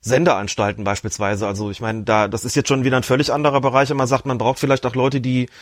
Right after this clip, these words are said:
da Stimmung machen, die ein paar pointierte Thesen raushauen, ungeachtet der Frage, wie, wie zutreffend das jetzt ist und wie realistisch das ist.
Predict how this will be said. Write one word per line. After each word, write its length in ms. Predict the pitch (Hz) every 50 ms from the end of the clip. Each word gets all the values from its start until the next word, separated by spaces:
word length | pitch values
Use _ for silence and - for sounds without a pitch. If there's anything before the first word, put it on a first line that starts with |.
| - - - -
da 120 | - 127
Stimmung 340 | - - 147 151 170 170 156
machen, 300 | 156 156 151 151 147 135
die 100 | 135 135
ein 40 | 123
paar 140 | 131 135 135
pointierte 480 | - 147 139 135 127 139 143 131 131
Thesen 300 | - - 139 156 156 165
raushauen, 680 | 147 135 139 143 139 - 143 143 143 147 151 151 147 - - - - - - - _ _ _ _
ungeachtet 1000 | - - 104 - - 165 160 151 151 131 143 131 - 156 143 123 - - 101 107 123
der 220 | 120 113 107 139
Frage, 520 | 127 - 117 117 120 131 143 147 147 135 127
wie, 360 | 131 131 131 131 131 120 110
wie 340 | 123 127 123 123 120 117 - - - 69 71 76 - - _ _ _ _ _ _ _ _ _ _ _ _ _ _ _ _ _ _ _
zutreffend 540 | - - 151 185 - - 160 151 - 160 143
das 140 | 156 143 -
jetzt 240 | 156 151 - - -
ist 160 | 160 151 -
und 140 | 151 127 127
wie 60 | 131
realistisch 540 | 131 127 120 120 123 135 143 - 160 151 -
das 180 | 160 151 -
ist. 380 | - 160 139 - - - -